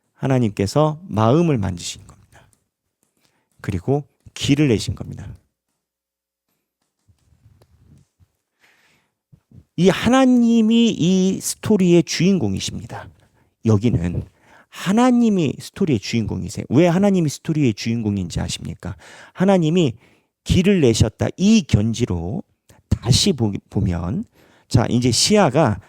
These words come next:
솔로몬이 아니라 하나님입니다. 하나님이 그렇다라고 하고 다시 보게 되면 모호함이 남아 있습니다. 모호함이 뭐냐? 첫 번째,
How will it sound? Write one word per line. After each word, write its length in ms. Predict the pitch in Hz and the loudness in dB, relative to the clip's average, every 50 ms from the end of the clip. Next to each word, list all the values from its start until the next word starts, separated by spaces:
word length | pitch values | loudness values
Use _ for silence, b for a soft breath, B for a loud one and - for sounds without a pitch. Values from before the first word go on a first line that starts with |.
| b b b | b b b
솔로몬이 540 | - - 208 220 220 214 196 175 143 120 | 0 2 4 4 4 4 2 2 0 0
아니라 260 | 104 95 92 95 - 98 | -2 -4 -4 -6 -6 -6
하나님입니다. 1500 | - - 190 214 190 127 101 92 90 92 95 - 90 - - - _ _ _ 101 95 92 - - 87 87 82 101 151 208 B B B B B B B B | -4 -2 -2 0 0 -2 -2 -4 -6 -6 -8 -8 -10 -12 -12 -14 _ _ _ -4 -4 -4 -6 -8 -8 -4 -2 -2 -2 -4 B B B B B B B B
하나님이 1120 | - - 202 214 226 226 226 226 220 214 208 202 190 180 185 180 170 170 175 180 175 165 127 - | -6 -2 0 2 2 4 4 4 4 2 2 2 2 2 2 0 2 2 2 0 0 -2 -4 -8
그렇다라고 1600 | - - 127 143 143 - _ 147 143 135 131 120 113 107 104 101 104 104 107 104 104 101 101 101 - - - 131 147 151 147 | -6 -2 -2 -2 -2 -2 _ -2 0 0 2 2 2 0 2 0 0 0 0 0 0 -2 -4 -6 -10 -4 -2 0 2 2 0
하고 400 | 131 - 151 147 151 180 180 156 b b b b b b | 0 -4 -6 -2 -2 -2 -2 -2 b b b b b b
다시 520 | - - 117 113 - - - 165 156 139 - - _ _ _ | -8 -4 0 0 0 0 0 0 0 -2 -2 -6 _ _ _
보게 260 | _ - 104 107 120 107 | _ -4 0 0 0 0
되면 460 | 104 90 87 110 151 135 98 87 80 B B B B B B B _ | 0 -2 0 0 0 0 0 -4 -8 B B B B B B B _
모호함이 800 | - 120 143 202 226 226 220 202 180 180 180 165 175 175 156 | 0 2 4 4 6 6 6 6 6 4 4 2 2 2 0
남아 320 | 110 98 101 110 151 160 139 | 2 2 2 2 4 2 2
있습니다. 500 | 104 - - - 101 90 98 95 92 95 | 0 -2 -4 -6 -6 -4 -4 -4 -4 -4
모호함이 500 | 98 101 139 165 170 165 156 147 147 135 | -2 0 2 2 4 2 2 2 0 0
뭐냐? 460 | 104 101 101 98 135 147 113 95 95 B B B B B B | 0 -2 -2 0 0 0 0 -2 -4 B B B B B B
첫 240 | - - 202 - - | 0 0 0 2 2
번째, 640 | 208 180 156 131 - 127 120 127 131 104 90 95 | 0 0 0 0 0 2 2 2 2 2 0 -2